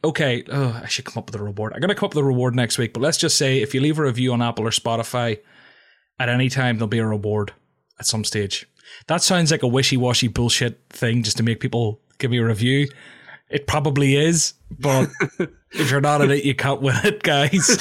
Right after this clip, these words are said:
Speaker 1: <laughs> Hundred and fifteen five-star Spotify reviews, absolutely buzzing.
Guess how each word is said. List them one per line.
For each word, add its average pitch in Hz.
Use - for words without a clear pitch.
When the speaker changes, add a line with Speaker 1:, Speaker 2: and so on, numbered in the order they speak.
Speaker 1:
<laughs> -
Hundred 220
and 208
fifteen 175
five-star 170
Spotify 151
reviews, 147
absolutely 156
buzzing. 135